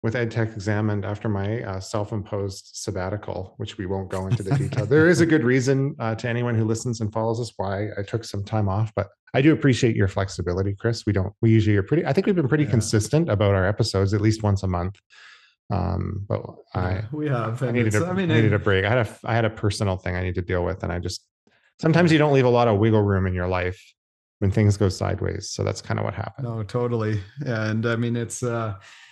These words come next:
Speaker 2: especially this past semester when you have to go and get all your grading done, and, uh, our semester has started earlier than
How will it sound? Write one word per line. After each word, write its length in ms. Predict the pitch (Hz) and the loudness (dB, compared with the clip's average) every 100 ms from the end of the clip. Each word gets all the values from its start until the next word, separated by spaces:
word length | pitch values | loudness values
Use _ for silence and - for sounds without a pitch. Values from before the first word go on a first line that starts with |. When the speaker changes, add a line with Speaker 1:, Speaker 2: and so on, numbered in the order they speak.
| _ _ | _ _
Speaker 2:
especially 380 | 143 131 131 113 | -6 -4 -2 -4
this 200 | 110 - | -4 -4
past 320 | 117 113 - | -4 -4 -4
semester 540 | 110 113 107 120 113 | -4 -4 -6 -4 -4
when 100 | 110 | -4
you 100 | 104 | -4
have 120 | 107 104 | -6 -8
to 80 | |
go 220 | 107 107 107 | -8 -6 -4
and 120 | 104 | -4
get 140 | 107 | -4
all 140 | 104 107 | -6 -6
your 160 | 104 | -6
grading 460 | 98 104 104 107 104 | -6 -6 -4 -4 -6
done, 340 | 104 104 101 95 117 | -6 -6 -8 -10 -14
and, 280 | 110 104 101 | -12 -10 -8
uh, 340 | 101 101 101 90 92 _ _ - | -8 -8 -10 -12 -16 _ _ -14
our 200 | 113 101 | -10 -10
semester 840 | - - 110 113 - 110 107 101 | -10 -10 -8 -8 -8 -8 -6 -6
has 180 | 95 107 | -6 -8
started 460 | - 120 127 127 107 | -8 -6 -4 -4 -4
earlier 420 | 107 104 107 104 | -4 -6 -6 -6
than 400 | 101 104 101 | -6 -6 -6